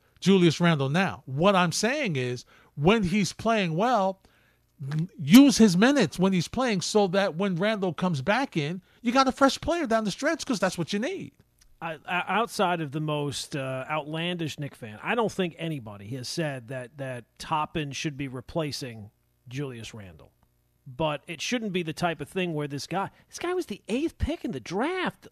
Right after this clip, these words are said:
Speaker 2: last year. This is year two. He should be playing more than thirteen minutes a night. And, and I get it. It, it's kind of a weird mix because Randle's your star and they play the same position, but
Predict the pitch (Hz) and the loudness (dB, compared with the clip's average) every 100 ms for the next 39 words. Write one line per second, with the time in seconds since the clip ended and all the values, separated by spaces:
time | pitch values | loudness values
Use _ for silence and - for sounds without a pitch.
0 | _ 160 190 330 359 - 269 427 440 185 | _ -2 0 0 -4 -2 2 4 4 2
1 | - _ _ _ _ _ 302 381 269 339 | -2 _ _ _ _ _ -2 -2 0 0
2 | 359 - 254 427 480 359 151 113 - _ | -2 -2 2 6 8 6 4 -4 -14 _
3 | _ _ _ 240 285 349 330 - 285 359 | _ _ _ -4 -2 2 0 0 0 2
4 | 359 269 247 269 302 240 226 - - 294 | 2 2 2 2 2 0 -2 -4 4 4
5 | 277 - 285 285 247 262 254 226 214 233 | 2 -4 0 0 0 -2 -2 -4 0 0
6 | 339 214 190 202 - _ _ _ _ 202 | -2 -4 -6 -6 -10 _ _ _ _ -6
7 | 214 226 277 320 330 185 190 185 180 - | -2 0 4 4 2 0 -2 -2 -6 -4
8 | 190 247 240 208 233 240 190 226 247 - | -2 2 2 2 0 -2 0 -2 -2 -6
9 | 185 170 135 170 214 214 170 190 - 196 | -4 -4 -2 -2 0 0 0 -2 -2 0
10 | 190 220 202 139 - 190 220 208 208 214 | 4 4 2 -6 -2 0 0 -2 -2 -4
11 | - 165 214 - 254 214 240 | -6 -4 -4 -4 -8 -6 -6